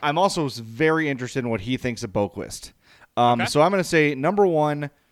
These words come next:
Speaker 2: by the
Speaker 1: prospect
Speaker 2: way, before you, sorry, before you start this, Jay,
Speaker 1: Okay.
Speaker 2: the, there is a criteria that's going to impact how you're gonna have to guess this. The rankings include all skaters in an organization who are twenty-two or younger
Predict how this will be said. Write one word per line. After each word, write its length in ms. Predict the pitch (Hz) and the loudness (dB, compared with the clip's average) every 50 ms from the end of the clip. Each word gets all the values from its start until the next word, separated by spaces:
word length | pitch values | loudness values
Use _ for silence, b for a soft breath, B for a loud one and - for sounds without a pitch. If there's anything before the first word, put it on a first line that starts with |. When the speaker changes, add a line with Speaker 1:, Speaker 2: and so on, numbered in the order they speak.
| _ _ - | _ _ 0
Speaker 2:
by 100 | - - | 2 4
the 60 | - | 6
Speaker 1:
prospect 220 | 180 185 190 185 | 6 6 6 4
Speaker 2:
way, 100 | 185 170 | 4 2
before 320 | 147 131 151 - 190 196 214 | 2 0 -2 0 2 2 2
you, 80 | 220 | 0
sorry, 360 | 196 - - 185 165 147 127 117 _ | -2 -2 -2 0 0 0 -2 -4 _
before 300 | - 127 - 156 170 180 | -12 -8 -6 -4 -4 -4
you 80 | 185 | -4
start 320 | 165 - - 156 151 135 - | -6 -6 -4 -4 -4 -4 -6
this, 180 | 131 117 - | -10 -12 -12
Jay, 320 | - - 120 113 110 107 107 104 | -12 -10 -10 -8 -8 -8 -8 -6
Speaker 1:
Okay. 220 | 107 120 110 107 113 _ _ _ _ | -4 -4 -4 -4 -6 _ _ _ _
Speaker 2:
the, 380 | - 147 147 143 139 139 139 131 - _ _ _ _ _ _ _ | -6 -4 -2 -2 -2 -2 -2 -4 -6 _ _ _ _ _ _ _
there 180 | - 139 143 147 | -4 -2 0 0
is 240 | 156 165 175 175 156 | 0 0 -2 -2 -4
a 80 | 180 | -6
criteria 640 | - - 160 156 147 - - 156 151 147 143 135 127 | -4 -2 -2 -2 -2 -2 -4 -4 -2 -2 -2 -4 -4
that's 180 | 120 120 - | -6 -8 -10
going 240 | - 139 139 139 131 | -8 -6 -6 -4 -4
to 60 | 127 | -6
impact 440 | 127 131 135 123 135 131 127 123 - | -6 -8 -6 -6 -4 -4 -4 -6 -6
how 140 | - 135 131 | -6 -6 -6
you're 160 | 127 127 123 | -6 -6 -8
gonna 160 | 107 127 120 | -8 -10 -8
have 220 | 117 123 123 117 - | -8 -8 -8 -8 -10
to 80 | - | -14
guess 340 | 117 98 110 113 110 107 - | -16 -14 -12 -12 -12 -12 -14
this. 400 | - - 101 87 82 - - - b b b b b b _ | -16 -18 -18 -18 -16 -18 -18 -20 b b b b b b _
The 420 | - 139 143 143 143 139 143 147 139 _ _ _ _ - | -10 -8 -8 -6 -4 -4 -4 -4 -6 _ _ _ _ -18
rankings 680 | 117 104 120 135 151 165 156 202 190 196 202 196 - | -14 -8 -6 -6 -6 -6 -6 -8 -8 -8 -8 -8 -10
include 540 | 185 180 160 - 160 151 147 143 139 139 139 - _ _ _ _ _ _ - | -10 -10 -10 -6 -6 -4 -4 -4 -4 -6 -8 -10 _ _ _ _ _ _ -8
all 240 | 131 131 139 175 | -6 -4 -4 -6
skaters 640 | 190 - - - 190 180 165 156 143 139 135 120 - - | -8 -10 -10 -8 -6 -6 -4 -4 -4 -6 -6 -6 -10 -12
in 200 | - 135 135 151 | -12 -12 -10 -8
an 120 | 156 151 | -8 -6
organization 920 | 147 147 151 151 143 156 151 151 139 117 135 131 127 123 - - 123 113 | -6 -6 -8 -8 -10 -10 -10 -10 -8 -6 -6 -6 -6 -8 -8 -10 -12 -10
who 160 | 107 120 120 120 | -10 -8 -8 -6
are 140 | 117 110 | -8 -8
twenty-two 760 | 104 - - - 139 147 165 - - 190 175 - - 175 165 151 | -10 -14 -14 -12 -12 -12 -10 -12 -16 -16 -14 -10 -8 -8 -8 -8
or 140 | - 139 | -6 -8
younger 520 | 135 127 127 127 127 127 123 123 120 117 | -6 -6 -6 -6 -6 -6 -6 -6 -8 -8